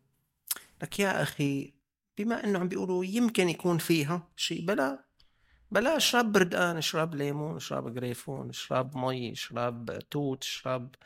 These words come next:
يعني في مليون شغلة تشربها حلال صرف، ما في شي، ليش تروح؟ يعني أستاذ، هو إذا حرام، قل لي حرام شي.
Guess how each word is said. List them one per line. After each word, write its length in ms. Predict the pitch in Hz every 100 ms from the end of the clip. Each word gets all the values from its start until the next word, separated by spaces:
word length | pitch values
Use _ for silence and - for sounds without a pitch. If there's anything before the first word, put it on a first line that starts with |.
| - - - _ _ _
يعني 300 | 294 269 302
في 260 | - - 359
مليون 720 | 285 185 190 202 202 196 190
شغلة 440 | 170 202 180 170
تشربها 580 | 165 123 - - 156 151
حلال 440 | - 151 175 170 165
صرف، 420 | 170 156 147 -
ما 200 | 185 185
في 260 | - 151
شي، 200 | 127 -
ليش 280 | 147 202 220
تروح؟ 380 | 254 - 175 - - - - -
يعني 200 | 160 180
أستاذ، 340 | 185 - 190 180
هو 100 | 208
إذا 220 | 208 202
حرام، 360 | - 226 220 214
قل 200 | 220 190
لي 140 | 151
حرام 360 | - 180 202 185
شي. 360 | - 180 180